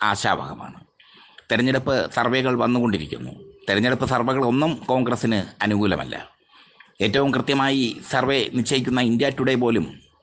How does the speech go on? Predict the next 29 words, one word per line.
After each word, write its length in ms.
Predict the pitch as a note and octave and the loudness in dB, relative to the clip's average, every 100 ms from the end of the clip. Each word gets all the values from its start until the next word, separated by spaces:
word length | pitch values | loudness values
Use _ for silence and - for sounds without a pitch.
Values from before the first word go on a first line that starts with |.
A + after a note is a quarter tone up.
| - | -2
എൽ 140 | A#2 | 0
ഡി 60 | B2 | 2
എഫ് 260 | B2+ B2+ A#2+ - | 2 0 -2 0
അധികാരത്തിൽ 480 | A2+ A2+ B2 A#2+ A2+ | 0 2 2 0 0
വരുമെന്ന് 440 | G#2+ G#2 G2+ F2+ E2 - - | 2 2 2 0 -4 -10 -4
വ്യക്തമായി 520 | G#2+ A2 A#2+ A#2+ A2+ - - - - | -4 0 2 2 0 -2 -8 -16 -2
പറയുന്നുണ്ട്. 480 | F2+ F#2+ F2+ C#2+ - - _ - - _ _ | 0 2 2 -2 -8 -18 _ -20 -20 _ _
പൊളിറ്റിക്സ് 380 | - B2+ G#2+ C3 | -2 0 0 -2
കേരള 220 | C#3 C3+ C3 | 0 0 0
സർവേ 340 | C3 B2+ C3+ A#2 - - - | 0 0 2 0 -4 -12 -2
ട്വന്റി 240 | B2 B2+ | 2 2
ട്വന്റി 220 | B2+ C#3 C#3 | 2 2 2
മത്സരം 380 | C3 A#2 C3 B2+ | 2 2 0 2
തന്നെ 180 | C3 B2 A2 - | 2 0 -2 -2
നടക്കുമെന്ന് 600 | A#2+ A#2 - B2+ A#2+ A2 F#2 - - | 0 0 0 0 2 0 -2 -4 0
പറഞ്ഞു 240 | G#2+ A#2 | 2 2
കഴിഞ്ഞു. 260 | F2 C2 - - - _ - - | 0 -4 -12 -18 -20 _ -20 -4
ഇരു, 200 | A2 A#2+ B2+ - - _ | 0 2 0 -4 -20 _
ഏഹ്, 280 | - - G2+ | -12 -6 -6
കൂട്ടരും 440 | B2 C3+ C3+ B2+ A2 - - - | -2 0 2 0 -2 -6 -14 -6
ശക്തമായ 420 | A2+ - C3 C#3 | -4 0 0 2
ഒരു 80 | B2+ | 0
മത്സരം 340 | B2 A2+ B2+ | -2 0 0
നടക്കുമെന്നും 500 | B2 A#2 B2 B2+ B2 B2 - - - G3 C#3+ | 2 0 0 0 0 -2 -6 -16 -10 -10 -2
എൽ 220 | A#2+ C3 | 0 2
ഡി 60 | C3 | 2
എഫ് 240 | C3 C3 B2+ | 0 0 -2
അധികാരത്തിൽ 480 | - A#2 B2+ C3 C3 | -2 0 2 0 0
വരുമെന്നുമാണ് 600 | B2+ B2+ B2 C3 A#2+ A2 | 0 2 2 2 2 2